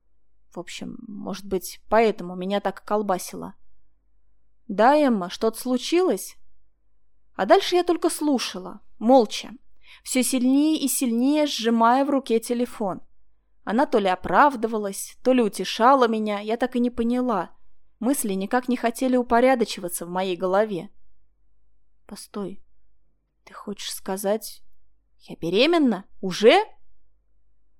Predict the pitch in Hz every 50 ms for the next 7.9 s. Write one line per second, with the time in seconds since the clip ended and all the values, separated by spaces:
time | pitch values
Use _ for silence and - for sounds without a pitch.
0 | - - _ _ - 233 294 339 311 247 220 202 202 - 226 214 202 202 196 185
1 | 190 190 190 190 190 - 208 202 190 - - 185 175 175 175 - 185 175 175 -
2 | - - 180 175 170 180 185 190 196 190 175 165 - - - 175 - - - -
3 | - - - 135 80 135 180 - - - 311 349 370 359 320 269 269 - - -
4 | - - - - - - 214 214 226 220 202 190 190 196 202 202 - - - -
5 | 208 208 - - 226 226 226 214 190 190 190 190 196 185 185 - - 190 180 175
6 | 180 - - - 185 - - 185 180 175 170 185 175 - - 180 175 175 170 -
7 | - - - - - 165 165 180 190 240 302 339 339 320 285 269 233